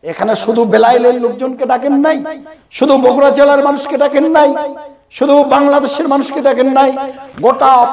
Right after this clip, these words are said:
পৃথিবীর সমস্ত মানব মণ্ডলীদেরকে আল্লাহ ডাকলেন, "ইয়া আইয়ুহান নাস", হে মানুষ সমাজ, ও বুদু রাব্বাকুম, তোমরা তোমাদের রবের ইবাদত করো, যিনি তোমাকে সৃষ্টি করেছেন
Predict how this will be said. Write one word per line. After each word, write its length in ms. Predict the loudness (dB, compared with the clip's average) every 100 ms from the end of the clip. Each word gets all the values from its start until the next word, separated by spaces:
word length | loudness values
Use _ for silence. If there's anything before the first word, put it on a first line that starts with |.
| 0
পৃথিবীর 340 | 2 2 2
সমস্ত 440 | -2 -4 -6 -6
মানব 460 | -2 0 0 0 -2
মণ্ডলীদেরকে 720 | 0 0 0 -2 -4 -4 -2
আল্লাহ 300 | -2 2 2
ডাকলেন, 480 | 2 -2 0 0 0 -6 -12 -14 -4
"ইয়া 160 | 0
আইয়ুহান 420 | 0 0 0 0
নাস", 600 | 2 2 2 2 -2 -6 -12 -18 -20 _ -4
হে 120 | -2
মানুষ 300 | 2 2 0 -2
সমাজ, 540 | -2 2 4 2 -2 -10 -14 -20 _ _ _ _
ও 160 | 2 2
বুদু 420 | 2 2 4 4
রাব্বাকুম, 800 | 4 2 2 -2 0 -4 -4 -12 -16 -20 _ -8
তোমরা 280 | -2 0
তোমাদের 380 | 0 0 0 2
রবের 340 | 2 2 2 2
ইবাদত 400 | 0 -2 -4 -4
করো, 520 | -2 -2 -4 -8 -14 -20 -20 -6
যিনি 320 | 0 4 4
তোমাকে 380 | 4 2 2 0
সৃষ্টি 400 | -2 -4 -4 -4
করেছেন 500 | 2 2 2 0